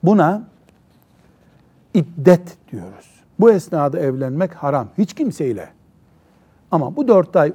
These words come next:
on gün bittikten sonra kadına bir baskı yapılmadan kendi rızasıyla, "Evet, kocamın kardeşiyle yani kaynımla evlenebilirim." diyorsa bu evlilikte dinen bir sakınca yoktur.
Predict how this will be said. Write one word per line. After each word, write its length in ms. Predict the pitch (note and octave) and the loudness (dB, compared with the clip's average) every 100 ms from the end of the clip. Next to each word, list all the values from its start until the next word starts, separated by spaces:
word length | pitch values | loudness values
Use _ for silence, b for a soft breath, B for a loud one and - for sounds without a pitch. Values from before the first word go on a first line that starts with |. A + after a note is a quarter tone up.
| - | -6
on 240 | G#3 F#3+ | -6 -4
gün 240 | G#3 G3 E3 | -4 -4 -4
bittikten 680 | E3 - D#3 - D3+ D3+ | -6 -8 -10 -2 2 2
sonra 500 | C#3+ C#3+ B2+ C3+ - - _ _ B B B B B | 0 -4 0 0 0 -2 _ _ B B B B B
kadına 420 | D3+ D3+ A#3 A3 | -4 -2 0 0
bir 120 | G3+ | 0
baskı 360 | F3+ F3 - A3 | 2 0 -2 -2
yapılmadan 720 | F3 D#3 - E3+ C3+ C3+ A2+ - _ b b b - | -2 2 0 2 -2 -4 -6 -12 _ b b b -4
kendi 340 | E3 G#3+ A3 | 0 0 0
rızasıyla, 640 | F3 D3 C#3 C3 C#3 B2+ | -2 -2 -2 -2 -6 -2
"Evet, 280 | G#3 C#3 D#3+ - _ b b b | 0 -2 -4 -10 _ b b b
kocamın 480 | - G#3+ F#3+ G3 G3+ | -4 -2 0 0 -2
kardeşiyle 680 | F3 E3+ D#3+ D#3+ C3+ E3 C#3 | -2 -2 -2 -4 -8 -6 -4
yani 360 | C3+ C3+ C#3+ D3 | -4 -6 -6 -8
kaynımla 720 | E3 D#3+ D#3+ D#3 C#3+ B2+ - b b b _ - | -4 -4 -2 -4 -6 -8 -12 b b b _ 0
evlenebilirim." 1000 | C#3+ D3 D3+ E3 D#3+ F#3+ E3 C#3 C3 | 0 2 2 2 2 0 -2 -4 -8
diyorsa 420 | E3+ D3 B2+ F#3+ F3 | -4 -6 -6 -10 -10
bu 120 | D4 | -4
evlilikte 680 | G#3+ D3 C#3 C3 C3 A2+ | -2 -2 -6 -8 -10 -4
dinen 400 | C#4 C4+ F3 A3 | -2 0 -2 -2
bir 80 | G3 | -6
sakınca 580 | D#3+ G3 F3 F#3 F#3 B3 | -8 -12 -10 -8 -4 -2
yoktur. 500 | - - - - _ | -2 -4 -20 -20 _